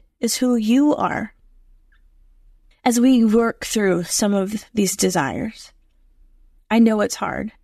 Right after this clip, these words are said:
and there may be a sense that you're disconnected from some of this content,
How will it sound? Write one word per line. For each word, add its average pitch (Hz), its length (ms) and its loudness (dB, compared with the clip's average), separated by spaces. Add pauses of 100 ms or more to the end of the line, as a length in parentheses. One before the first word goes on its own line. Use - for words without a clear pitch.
(120)
and 226 140 4
there 226 120 2
may 226 180 4
be 233 120 4
a 214 40 -2
sense 202 300 -2
that - 100 -6
you're 202 200 0
disconnected 196 680 0
from 196 160 -4
some 196 200 0
of 185 60 2
this 165 140 -2
content, 190 540 -2